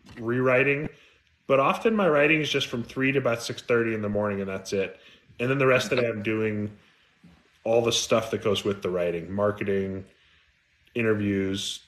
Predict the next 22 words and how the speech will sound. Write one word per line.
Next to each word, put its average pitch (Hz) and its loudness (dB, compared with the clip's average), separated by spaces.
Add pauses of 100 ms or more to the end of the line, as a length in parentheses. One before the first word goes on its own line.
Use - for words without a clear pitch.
(120)
correspondence, 98 0
emails, 98 -2 (380)
research, 139 2 (420)
kind 226 2
of 185 4
just 165 0
dinking 139 2
around. 123 4
I 127 4
mean, 147 2
for 156 -2
me, 170 4
it's 214 2
like 143 2
I 120 -2
treat 165 -2
my 123 2
morning 127 4
writing 117 6
kind 117 -2
of 117 2
like, 113 0